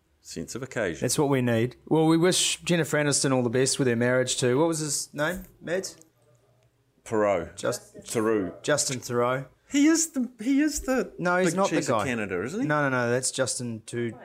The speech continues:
Speaker 2: Trudeau. I don't know. He's pretty cool, though, the P M of Canada. I like him.
Speaker 1: Yeah, he's awesome. He
Speaker 2: Yeah.
Speaker 1: went and fight for life.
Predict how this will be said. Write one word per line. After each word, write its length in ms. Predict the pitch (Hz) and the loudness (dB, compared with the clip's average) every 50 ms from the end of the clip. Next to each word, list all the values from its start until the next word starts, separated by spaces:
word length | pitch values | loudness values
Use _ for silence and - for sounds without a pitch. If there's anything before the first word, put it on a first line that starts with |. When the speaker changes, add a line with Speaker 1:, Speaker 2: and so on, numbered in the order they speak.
| - | -12
Speaker 2:
Trudeau. 500 | - 123 120 123 117 127 135 143 156 160 156 139 - _ _ _ - | -6 -4 -4 -4 -2 -2 -2 -2 -2 -2 -4 -10 -16 _ _ _ -10
I 140 | - - 120 | -6 -4 -2
don't 120 | 120 107 | -2 -2
know. 220 | 104 101 98 95 98 98 - | -4 -4 -6 -6 -8 -10 -10
He's 160 | 120 127 127 | -10 -10 -8
pretty 200 | - 151 135 127 | -6 -6 -6 -6
cool, 180 | - 160 170 175 | -6 -6 -6 -4
though, 100 | 156 113 | -4 -6
the 80 | 98 | -6
P 160 | - - 101 | -8 -12 -12
M 120 | 101 95 90 | -12 -12 -14
of 100 | 85 - | -16 -16
Canada. 260 | - 101 104 113 120 | -14 -14 -12 -8 -8
I 80 | 113 113 | -6 -6
like 200 | 113 117 120 - | -6 -6 -8 -10
him. 160 | 104 95 120 - - | -12 -18 -16 -8 -4
Speaker 1:
Yeah, 200 | 110 131 139 104 | -2 -2 0 0
he's 200 | 107 117 104 90 | -2 -2 -2 -4
awesome. 340 | 98 113 - - 107 78 90 | -6 -8 -8 -8 -8 -6 -4
He 80 | 143 | -2
Speaker 2:
Yeah. 60 | - 135 | -2 -2
Speaker 1:
went 120 | 123 107 | -2 -2
and 80 | 98 92 | -4 -4
fight 300 | - - 117 117 110 - | -2 0 0 0 0 -2
for 100 | - 98 | -4 -2
life. 420 | 101 143 214 127 - - - - | 0 0 0 0 -2 -6 -10 -20